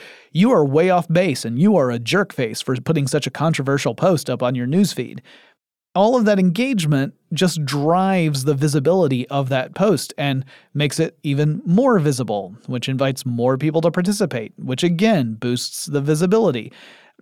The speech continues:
And so you start to get these sort of toxic posts rising to the top. Then there are promoted posts.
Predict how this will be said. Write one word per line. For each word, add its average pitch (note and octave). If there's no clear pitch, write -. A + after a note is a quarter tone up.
And E3+
so F3
you E3+
start D3+
to D#3+
get C#3+
these C#3
sort D3+
of B2
toxic -
posts -
rising C#3
to C3
the A#2
top. F3+
Then A#3
there E3
are F3+
promoted A#3
posts. -